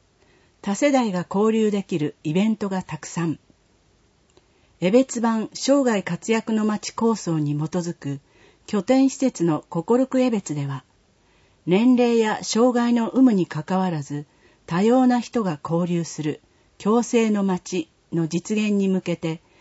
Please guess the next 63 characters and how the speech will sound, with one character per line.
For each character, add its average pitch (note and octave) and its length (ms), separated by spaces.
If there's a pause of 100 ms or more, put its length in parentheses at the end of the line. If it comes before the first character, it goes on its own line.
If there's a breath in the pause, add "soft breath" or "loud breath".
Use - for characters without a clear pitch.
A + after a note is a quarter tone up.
(240 soft breath)
様 A3 340
々 A#3+ 240
な E3+ 220
イ D3+ 120
ベ F#3+ 140
ン F#3+ 60
ト F3 200
を E3 40
開 D#3 200
催 D#3 240
し - 80
て C#3+ 100
い C#3 100
ま C#3 140
す。 - 220 (1500 soft breath)
イ F3+ 140
ベ B3 160
ン C4+ 80
ト C#4 120
へ C#4 120
の F3+ 100
参 F3+ 300
加 F3 140
や E3 240 (240)
拠 F3+ 160
点 C#4 260
施 - 100
設 B3 260
で D#3+ 100
の D3 260
ボ D#3 140
ラ A#3 120
ン C4 60
テ C4 120
ィ B3+ 80
ア C4 40
活 B3 300
動 F3 180
な D3+ 140
ど C#3+ 120
を C3 60
通 D#3 320
じ D3+ 160
て、 C#3 240 (640 soft breath)
地 C4+ 240
域 G3 200
や D#3+ 220
人 - 320
と A#3+ 120
の F#3+ 120
つ - 160
な E3+ 120
が E3 120
り D#3+ 140
を D3+ 220
感 G3 240
じ G3+ 100
て G3 120
み F#3+ 140
ま F#3 80
せ F3+ 180
ん C#3+ 80
か？ C#3+ 220